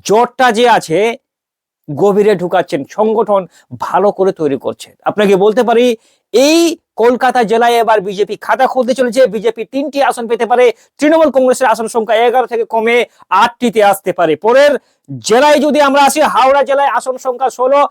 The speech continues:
এগুলো হচ্ছে তৃণমূল কংগ্রেসের ঘাঁটি, একটি আসনে কিন্তু বিরোধী পক্ষ পায়নি দু হাজার একুশ সালে, কিন্তু দু হাজার ছাব্বিশ সালে চমকভাবে এখানে তৃণমূল কংগ্রেস তেরোটি আসন পেতে পারে, আর বিজেপি তিনটি আসন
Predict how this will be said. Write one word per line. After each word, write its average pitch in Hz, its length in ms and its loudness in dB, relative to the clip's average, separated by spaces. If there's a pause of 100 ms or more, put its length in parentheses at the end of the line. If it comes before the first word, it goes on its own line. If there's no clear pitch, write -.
(260)
এগুলো 247 380 4
হচ্ছে 269 260 -2
তৃণমূল 262 340 -2
কংগ্রেসের 247 420 -2
ঘাঁটি, 240 320 -2 (360)
একটি 254 400 0
আসনে 247 380 0
কিন্তু 254 260 -4
বিরোধী 240 300 0
পক্ষ 240 200 -4 (100)
পায়নি 233 240 2
দু 226 100 -4
হাজার 226 180 0
একুশ 254 220 -2
সালে, 269 220 2 (380)
কিন্তু 277 360 -2 (140)
দু 208 120 -2
হাজার 208 280 0
ছাব্বিশ 247 380 -2
সালে 233 200 0
চমকভাবে 240 640 2 (420)
এখানে 247 360 0 (360)
তৃণমূল 330 340 2
কংগ্রেস 262 420 2
তেরোটি 277 300 0
আসন 262 240 0
পেতে 240 180 -2
পারে, 233 200 0
আর 214 120 2
বিজেপি 226 460 -4 (560)
তিনটি 262 440 -2 (260)
আসন 202 360 0